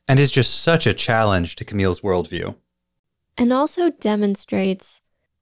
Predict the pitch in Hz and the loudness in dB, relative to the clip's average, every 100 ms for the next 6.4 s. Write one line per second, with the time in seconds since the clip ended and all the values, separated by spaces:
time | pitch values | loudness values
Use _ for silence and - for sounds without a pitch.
0 | _ 226 254 302 370 370 349 302 208 208 | _ 0 2 4 4 4 2 2 2 2
1 | 202 226 226 - 214 185 180 175 180 190 | 2 2 -2 -6 -2 0 2 0 -4 -8
2 | _ - 202 214 220 226 247 247 233 226 | _ -6 -4 0 0 4 2 2 0 2
3 | 226 233 180 180 175 - 175 180 - _ | 2 2 2 4 2 0 0 0 -4 _
4 | - 196 202 190 190 - - _ - - | 0 0 2 2 2 0 -10 _ -20 2
5 | 240 247 233 220 214 214 226 262 202 190 | 4 8 6 6 6 4 4 4 4 4
6 | - 190 - - | 4 0 0 -6